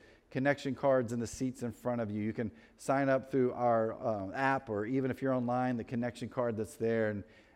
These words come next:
and really begin to understand what your life shaken by Jesus what it will really look like. And you can take that first bold step.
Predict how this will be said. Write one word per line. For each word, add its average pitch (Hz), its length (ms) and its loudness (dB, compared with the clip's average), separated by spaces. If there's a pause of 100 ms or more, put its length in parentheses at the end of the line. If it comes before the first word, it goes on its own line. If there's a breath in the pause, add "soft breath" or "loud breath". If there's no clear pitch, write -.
(120)
and 143 160 -6
really 185 260 0
begin 131 360 0
to 135 160 -8
understand 139 720 0
what 123 180 -2
your 135 200 4
life 135 380 0 (100)
shaken 135 380 -2
by 117 160 0
Jesus 120 640 -2 (460 soft breath)
what 113 120 0
it 117 40 4
will 110 120 2
really 110 280 2
look 85 280 -6
like. 80 360 -8 (560)
And 92 100 -4
you 127 100 0
can 135 100 -2
take 127 200 0
that 117 180 -4
first 110 240 -4
bold 98 260 -2
step. 92 340 -4